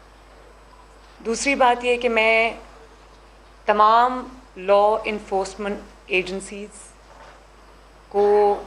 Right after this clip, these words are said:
दिल की गहराइयों से खराज तहसीन पेश करना चाहती हूँ, उनको शाबाश देना चाहती हूँ कि उन्होंने आज एक फितने को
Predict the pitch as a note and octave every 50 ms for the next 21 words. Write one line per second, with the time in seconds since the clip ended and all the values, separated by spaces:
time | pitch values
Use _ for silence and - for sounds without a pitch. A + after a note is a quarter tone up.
0 | - - - G3 G#3 G#3+ G#3+ G#3+ - - A3+ G3+ D#3 F#3 F3+ F3 F#3 F3+ E3+ F3
1 | F#3+ G3+ G#3 G#3 G#3 - G3+ F#3+ F#3+ F#3+ F#3+ F#3+ - F#3 E3+ E3+ E3 D#3+ E3 G3
2 | F#3+ F#3+ F3+ E3+ - - F#3+ G3 A3 A3+ G#3+ G#3+ G3+ G3 F#3+ - - - G3+ F#3+
3 | F#3+ F#3 F#3 F#3 F#3+ F3 F3 F3+ - F#3+ F3+ F3+ F3+ F3 - F#3 F3+ F3 F3+ E3+
4 | E3 - - F3+ E3 E3+ F3+ F3+ F#3+ F3+ - - F#3 F3 F3 F3+ F3 - F3 D#3+
5 | D#3 - - E3 E3 E3 - - - - - - - - - - - - - -
6 | - - A#3 G#3+ G#3+ G#3+ G#3+ G#3+ G#3 G#3+ - - G3 F3+ F#3+ F#3 F#3 - G#3+ G3+
7 | F#3+ G3 - - - - - - A3 A3+ - A3+ A3+ A#3 A3+ A3+ - G3+ G3